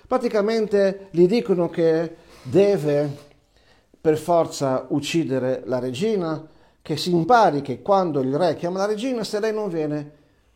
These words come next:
lu-, l-, eh, verrà uccisa. Perciò che i mariti possono continuare a dominare le donne come in quel paese si faceva e tuttora si fa in realtà. Interessante notare, non so se avete fatto caso,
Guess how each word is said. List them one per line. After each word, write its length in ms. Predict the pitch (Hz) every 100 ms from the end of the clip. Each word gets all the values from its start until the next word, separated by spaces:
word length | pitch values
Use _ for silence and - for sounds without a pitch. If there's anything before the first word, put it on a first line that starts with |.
| _ _ -
lu-, 280 | 160 151 139
l-, 360 | 151 147 - -
eh, 360 | 139 131 110
verrà 260 | 143 160 127
uccisa. 480 | 117 - 90 95 90 - _ _
Perciò 320 | - 196 208
che 420 | 202 185 175 - -
i 100 | 175
mariti 400 | 185 190 208 190
possono 360 | 175 170 165 165
continuare 480 | 165 165 156 160
a 60 | 147
dominare 760 | 131 143 139 135 143 139 127
le 120 | 123 123
donne 420 | 131 131 123 113 - _
come 520 | - 147 139 135 - - - _
in 80 | 127
quel 180 | 131 135
paese 380 | 123 131 131 127
si 120 | 123
faceva 360 | 117 110 139 135
e 160 | 110
tuttora 380 | 127 107 117 110
si 140 | - 98
fa 260 | 92 - -
in 100 | 98
realtà. 440 | 92 90 87 76 - - _ _ _ _ _ _ _ _ - - - - - - -
Interessante 560 | 147 208 220 262 254
notare, 640 | 233 208 175 156 147 147 -
non 140 | 139 139
so 140 | 202
se 80 | 165
avete 240 | 156 156
fatto 260 | 143 147 139
caso, 520 | 131 113 95 107